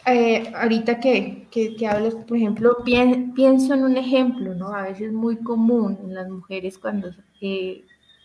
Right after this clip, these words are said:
están en, en, en duelo por su pareja. Y cuando, no sé, pensa-, es-, pienso en algunos casos. Eh,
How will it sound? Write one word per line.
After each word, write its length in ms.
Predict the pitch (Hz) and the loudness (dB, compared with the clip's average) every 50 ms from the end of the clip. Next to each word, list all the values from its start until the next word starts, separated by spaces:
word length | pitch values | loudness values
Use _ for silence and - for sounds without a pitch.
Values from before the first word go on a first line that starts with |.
| _ _ _ _ 262 202 - | _ _ _ _ -18 -14 -12
están 440 | - 202 - - - 190 190 185 185 | -12 -14 -12 -4 -2 0 0 0 0
en, 240 | 190 196 202 208 214 | 0 0 0 0 -2
en, 220 | 208 202 196 196 | -2 -2 -2 0
en 340 | 196 196 196 196 196 185 185 | 0 0 0 -2 -2 -2 -4
duelo 360 | 180 196 196 190 - - 190 | -4 -2 -2 0 -2 -2 -4
por 160 | - - 101 - | -6 -10 -12 -12
su 120 | - - | -14 -12
pareja. 400 | - 90 85 85 82 82 82 - _ _ _ _ _ _ _ _ _ _ _ _ _ _ _ _ _ _ _ | -10 -8 -8 -8 -8 -10 -14 -18 _ _ _ _ _ _ _ _ _ _ _ _ _ _ _ _ _ _ _
Y 120 | 226 196 | -16 -6
cuando, 800 | - - 208 202 208 196 196 190 190 185 185 185 185 185 180 175 - - - | -2 0 2 4 4 4 2 2 2 2 2 2 0 -2 -6 -8 -14 -14 -12
no 80 | 180 | -12
sé, 260 | 190 - 190 185 185 - _ _ _ _ _ _ _ _ _ | -8 -6 -6 -8 -8 -12 _ _ _ _ _ _ _ _ _
pensa-, 320 | - 196 196 190 - 190 | -8 -8 -6 -4 -4 -4
es-, 220 | 185 - 214 - - - - - | -2 -2 -4 -4 -6 -12 -14 2
pienso 320 | - 233 226 220 226 226 | 6 8 8 8 8 6
en 100 | 240 226 | 6 6
algunos 420 | 226 214 190 185 185 180 180 196 196 | 4 4 2 0 -2 -2 -2 -2 -4
casos. 480 | - - - 160 - - - - - _ _ _ _ _ _ _ _ _ _ _ _ _ _ _ | -4 -8 -8 -8 -12 -18 -20 -20 -20 _ _ _ _ _ _ _ _ _ _ _ _ _ _ _
Eh, 440 | 202 208 208 202 185 - - - | -4 -2 -2 -2 -4 -6 -12 -20